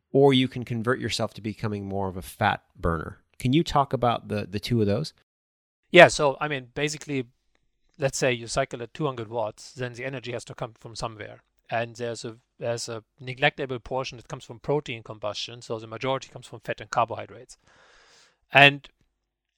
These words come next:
Speaker 2: fat combustion and fat max, which basically means the intensity where you burn the most fat,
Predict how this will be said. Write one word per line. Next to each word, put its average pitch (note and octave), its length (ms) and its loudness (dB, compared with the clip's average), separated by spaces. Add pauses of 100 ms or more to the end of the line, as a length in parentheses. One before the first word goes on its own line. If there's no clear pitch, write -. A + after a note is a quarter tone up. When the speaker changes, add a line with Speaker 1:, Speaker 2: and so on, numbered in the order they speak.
(240)
Speaker 2:
fat - 640 4
combustion D3 880 2
and B2 120 -16
fat - 340 2
max, C3+ 360 -2
which - 220 -10
basically C3 500 -6
means C3+ 380 -8
the B2+ 80 -6
intensity C3 640 -6
where A#2+ 140 -4
you A#2 140 -6
burn B2 320 -6
the A#2 100 -10
most A#2 340 -8
fat, - 340 -4